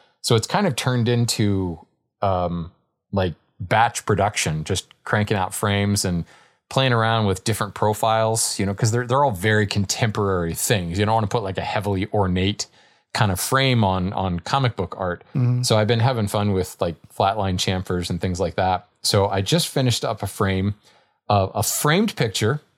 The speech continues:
Speaker 1: framed and autographed picture of Adam West and Burt Ward in full Batman and Robin regalia.
Speaker 2: Oh,
Speaker 1: Very
Speaker 2: sweet.
Speaker 1: cool. So yeah, my, my, my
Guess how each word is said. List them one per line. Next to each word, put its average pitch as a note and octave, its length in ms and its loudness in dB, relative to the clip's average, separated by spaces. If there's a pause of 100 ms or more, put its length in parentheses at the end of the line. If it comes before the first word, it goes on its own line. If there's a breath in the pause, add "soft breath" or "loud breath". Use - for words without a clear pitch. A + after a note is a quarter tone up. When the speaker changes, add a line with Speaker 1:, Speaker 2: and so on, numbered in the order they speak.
(160)
Speaker 1:
framed D3 380 2
and A2 120 2
autographed B2 540 0
picture G2+ 640 -2
of F#2+ 300 2
Adam B2 320 2
West A2+ 360 0
and F#2+ 100 2
Burt G#2+ 220 0
Ward G#2+ 340 2 (160)
in G2 160 -2
full B2+ 300 0
Batman A#2+ 440 0
and A2+ 100 0
Robin F#2+ 440 0
regalia. F2+ 640 0
Speaker 2:
Oh, - 200 -4
Speaker 1:
Very - 80 0
Speaker 2:
sweet. F3+ 480 2
Speaker 1:
cool. - 80 -20 (420 soft breath)
So C3+ 100 2
yeah, B2 200 4
my, D3 160 0
my, C#3+ 260 -2 (160)
my A2+ 260 2